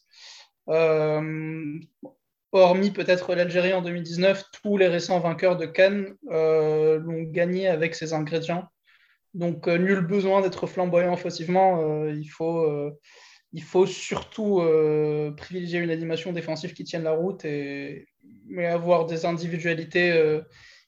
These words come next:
qui font le travail devant, ce qui est le cas du Sénégal, ce qui est le cas de l'Égypte. Donc, euh, voilà, c'est, pour moi, c'est, c'est ce qui, c'est l'élément le plus important pour gagner une can.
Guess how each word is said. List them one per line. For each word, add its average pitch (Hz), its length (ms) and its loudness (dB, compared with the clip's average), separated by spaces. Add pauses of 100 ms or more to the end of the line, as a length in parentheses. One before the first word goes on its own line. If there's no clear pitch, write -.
(140)
qui 170 120 -14
font 196 160 0
le 180 40 2
travail 175 360 6
devant, 175 340 2
ce - 100 -16
qui - 140 -16
est 156 60 0
le 151 80 -2
cas 175 160 2
du 170 100 -6
Sénégal, 160 500 0
ce 165 60 -8
qui - 100 -10
est 165 60 -2
le 156 60 -8
cas 165 220 -4
de 160 60 -10
l'Égypte. 165 400 -6 (240)
Donc, 147 440 -8
euh, 147 760 -2
voilà, 139 220 -4
c'est, 143 260 -10
pour 156 140 -6
moi, 165 140 -2
c'est, 143 880 -8 (460)
c'est - 480 -14
ce - 100 -12
qui, - 80 -20 (380)
c'est - 400 -6
l'élément 170 240 2
le 180 100 -2
plus 185 160 -4
important 165 320 -4
pour 156 120 -6
gagner 156 120 -6
une 147 60 -8
can. - 140 -14